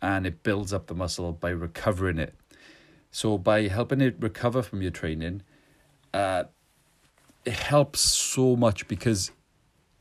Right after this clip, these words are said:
if you're planning on going to the gym multiple times a week and you want to perform at a high level, you're not gonna be able to do that if you're aching. So protein is essential for keeping you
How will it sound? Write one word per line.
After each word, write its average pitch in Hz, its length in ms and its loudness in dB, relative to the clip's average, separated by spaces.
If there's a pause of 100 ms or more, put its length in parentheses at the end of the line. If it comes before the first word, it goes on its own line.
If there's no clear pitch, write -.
(320)
if - 200 -6
you're 139 100 2
planning 151 400 4
on 143 140 6
going 131 240 2
to 113 100 -10
the 104 100 -4
gym 101 540 0 (800)
multiple 113 440 4
times 101 340 2
a 95 60 -2
week 90 440 -4 (640)
and 110 200 2
you 107 80 0
want 110 140 2
to 104 40 0
perform 104 500 2
at 101 60 0
a 95 60 -2
high 104 260 0
level, 90 580 0 (200)
you're 107 200 0
not 120 240 0
gonna 117 160 -2
be 104 200 0
able 98 160 -2
to 92 60 -8
do 95 180 -4
that 90 240 -2 (240)
if 101 160 -4
you're 95 120 2
aching. 85 440 -2 (680)
So 107 400 0 (180)
protein 135 420 2
is 110 120 2
essential 110 520 0
for 104 140 -6
keeping 117 560 -4
you 107 520 -4